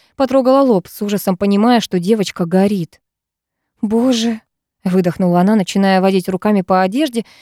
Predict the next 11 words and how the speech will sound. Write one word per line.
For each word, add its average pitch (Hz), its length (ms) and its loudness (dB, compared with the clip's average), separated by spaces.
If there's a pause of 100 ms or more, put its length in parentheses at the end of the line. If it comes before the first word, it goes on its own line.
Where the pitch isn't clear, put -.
(140)
расстегивая, 269 600 0
чтобы 220 260 -2
осмотреть 233 480 0
тело, 196 320 0
моментально 196 560 2
вспоминая, 202 480 0
что - 180 -4
у 196 40 0
нее 202 180 2
в 175 60 -8
сумке 269 460 -2